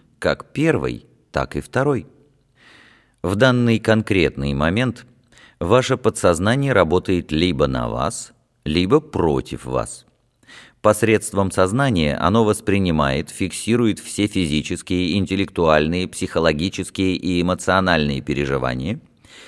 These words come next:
и хранит эту информацию для последующего использования.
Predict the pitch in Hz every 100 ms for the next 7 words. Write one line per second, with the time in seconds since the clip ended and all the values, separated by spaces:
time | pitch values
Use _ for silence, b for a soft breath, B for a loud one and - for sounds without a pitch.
0 | - 131 - 123 123 117 127 127 151 135
1 | 104 - 90 92 80 - 82 76 82 85
2 | 80 69 65 69 65 - 87 110 - 127
3 | 82 64 62 58